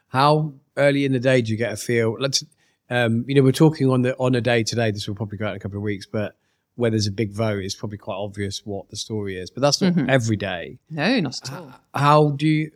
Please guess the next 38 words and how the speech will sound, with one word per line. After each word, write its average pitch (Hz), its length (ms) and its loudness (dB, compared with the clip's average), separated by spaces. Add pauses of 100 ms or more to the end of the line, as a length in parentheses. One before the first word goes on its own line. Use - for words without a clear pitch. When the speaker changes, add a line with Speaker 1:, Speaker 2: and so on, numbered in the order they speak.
Speaker 1:
how 151 160 0
are 151 80 4
you 147 160 2
making 139 320 0
a 127 40 0
decision 120 380 -2
about 107 460 -4 (400)
what's 113 380 -8
the 110 60 -14
thing 107 600 -2 (100)
you're 113 140 -4
gonna, 101 220 -4 (400)
is 110 100 -4
that 117 220 -4 (220)
cover 107 280 -2
for, - 160 -10 (180)
for, 104 140 -10 (160)
you 113 160 -8
know, 98 80 -4
the 101 80 -6
rest 104 240 -2
of 98 80 -10
the 101 60 -6
day 98 80 -6
and 95 100 -8
tomorrow? 101 360 -10 (520)
Speaker 2:
Well, 247 140 4
I - 20 0
mean, 226 160 4
you, 226 220 2 (240)
it's 175 200 -2
easy 254 220 2
to - 80 -6
plan 185 300 0
around 151 160 0
events 139 640 0
like 139 160 -2
Speaker 1:
Yeah. 87 160 -4